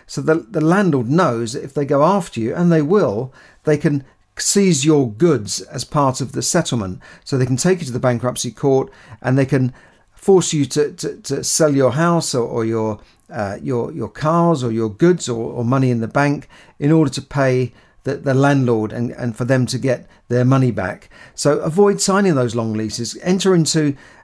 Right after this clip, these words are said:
uh, more flexible agreements. Say, "Look, I don't want to sign, uh, a, a ten-year lease. I'll, I'll lease it for six months. I'll lease it for a year." And if the landlord says no, just walk away. I, I've done this on many occasions. I've, I've had offices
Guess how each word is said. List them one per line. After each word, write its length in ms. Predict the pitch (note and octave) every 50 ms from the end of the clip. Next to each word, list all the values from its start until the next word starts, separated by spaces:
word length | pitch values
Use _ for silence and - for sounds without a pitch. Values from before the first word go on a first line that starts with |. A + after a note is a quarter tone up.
| _
uh, 140 | - C3 D#3
more 180 | F3 D#3+ D3+ D3
flexible 480 | C#3 - F3 D#3+ E3 - D#3 C3+ A#2+
agreements. 360 | A#2 G#2 A2+ A2 G#2+ B2 - -
Say, 100 | C#3 D#3+
"Look, 140 | E3 D3+
I 80 | - C#3+
don't 240 | B2 D3+ D3+ D3+ -
want 240 | D#3+ D#3 E3 D#3+ -
to 100 | C3 A#2+
sign, 500 | - - A2+ G#2+ A2 A2 A2+ A#2 A#2 A#2+ - - - - - _ -
uh, 520 | - G#2+ G#2+ A2 A2 A#2 - - A#2+ - -
a, 60 | - B2+
a 20 |
ten-year 460 | - - - C3+ B2 A#2+ A#2 A2+ A2
lease. 340 | A2 A#2 B2 C3+ C3 - -
I'll, 260 | - E3+ C#3+ D#3 F#3+ -
I'll 140 | - D3+
lease 260 | D3+ D3+ D#3+ D#3 C3 C3
it 100 | B2 -
for 80 | D3+
six 280 | C#3 - - - - -
months. 220 | F#3+ F3+ D3 A2+
I'll 80 | B2 B2
lease 240 | C3+ C#3+ C3+ - -
it 100 | - -
for 120 | C3+ C3+
a 40 | C3+
year." 320 | E3 G3+ F3 B2+ G#2+ - - - - _
And 100 | C#3 C#3
if 80 | C3 A#2
the 80 | C3+
landlord 460 | C3 C3 C3+ C3 C3 B2+ B2+ C3 B2 -
says 240 | - C#3 B2 G#2+
no, 200 | B2 C3+ D#3+ F3+
just 220 | F3 E3+ E3 - F3
walk 240 | F#3 F#3 F#3 F3+ G3
away. 460 | F#3+ A3 A#3 A#3 - A2 A2+ F#2 - _ _ _ _ - - -
I, 180 | D3+ E3 -
I've 200 | - E3+ E3 C#3+
done 160 | E3 D#3 D3+
this 180 | D3 C#3+ C3+ -
on 160 | D#3 D3+ D#3
many 220 | F#3 G#3+ A3+ F#3 C3
occasions. 420 | A#2 - A#2 G#2+ G#2 F#2+ A2 A2
I've, 160 | B2+ A#2 -
I've 160 | - - C3
had 180 | C3 C3+ B2+ B2+
offices 640 | C3 B2 - B2+ A2+ - - A#2 B2 C#3+ - -